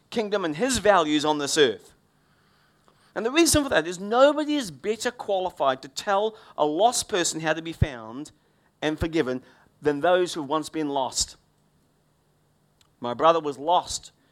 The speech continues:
for fourteen years, as you know. One of them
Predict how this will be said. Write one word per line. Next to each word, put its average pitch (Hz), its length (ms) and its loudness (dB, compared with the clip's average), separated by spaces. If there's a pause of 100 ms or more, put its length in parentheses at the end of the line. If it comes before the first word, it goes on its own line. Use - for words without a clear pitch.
(300)
for - 100 -18
fourteen 175 480 -4
years, 196 540 -4
as 131 160 -12
you 156 100 -4
know. 151 280 2 (540)
One 131 220 -4
of 160 80 -4
them 226 220 -6